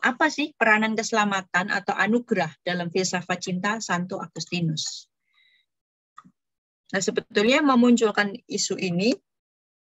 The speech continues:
itu adalah Anders Nygren ya, seorang teolog yang mengkritik Agustinus bahwa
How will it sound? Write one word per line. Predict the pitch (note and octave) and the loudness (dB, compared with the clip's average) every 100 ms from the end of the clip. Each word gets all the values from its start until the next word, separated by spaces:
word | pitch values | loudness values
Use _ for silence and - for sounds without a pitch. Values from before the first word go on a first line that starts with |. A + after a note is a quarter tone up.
| _ _ - | _ _ -6
itu | G3 B3 | 2 2
adalah | A#3+ G3 F#3+ F#3+ | 4 4 4 2
Anders | F#3+ F#3 F3+ G3 | 4 2 2 -2
Nygren | F#3 - F#3 E3+ | -6 -4 -2 0
ya, | F3+ | 0
seorang | - E3+ E3+ F3 E3+ E3+ E3+ F3 F3 F3 | -2 -2 -2 -2 -4 -6 -4 -4 -6 -4
teolog | F#3 F3+ F3+ F#3 F#3 | 0 2 2 -2 0
yang | F#3 F3 F3 | -2 -2 -4
mengkritik | F3+ F3+ A3+ G#3 - - _ _ _ - - - - - | -6 -4 -2 0 -2 -6 _ _ _ -20 -20 -20 -12 -10
Agustinus | F3+ F#3 - A3 G3 E3+ - | -8 -10 -2 -2 -2 -6 -4
bahwa | E3 D#3 G3 | -2 2 2